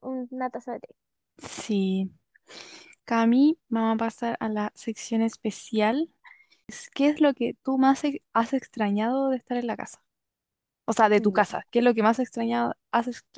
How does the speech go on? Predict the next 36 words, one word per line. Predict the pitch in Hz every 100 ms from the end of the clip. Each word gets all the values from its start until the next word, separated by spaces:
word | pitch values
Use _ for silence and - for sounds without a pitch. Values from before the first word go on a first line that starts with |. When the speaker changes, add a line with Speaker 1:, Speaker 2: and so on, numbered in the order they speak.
| -
Speaker 2:
extrañado | 220 240 240 208 220
de | 226
tu | 220
Speaker 1:
Mm, |
Speaker 2:
casa? | - -
Speaker 1:
ya. | - - -
Yo | 240 226 233 294
extraño | 330 _ _ - 277 302 262 233 233 285 349 - _ _ _ _ _ _ _
el | - 240 247 262 285 285 - _ _ _ _ _ _ _ _ _ _ _
que | 269
me | 240 233
haga | 254
falta | - 285 269 285
cualquier | 254 240 254
cosa | 277 311
del | 294
supermercado | 269 294 294 285 - 381 427
y | 294
que | -
mi | 269
papá | 254 247
me | 277
la | 269
compre. | 262 - - 254 - - 247 - - 220
<laughs> |
Speaker 2:
<laughs> | 320 262 392 370 302 190 - 311
Speaker 1:
Porque | 233 247 269 240 -
mi | 269 254
papá | 240 247 269 285
es |
el | 294
que | 311
de | 302 294
por | 302
sí | 302 294
va | 285 294 320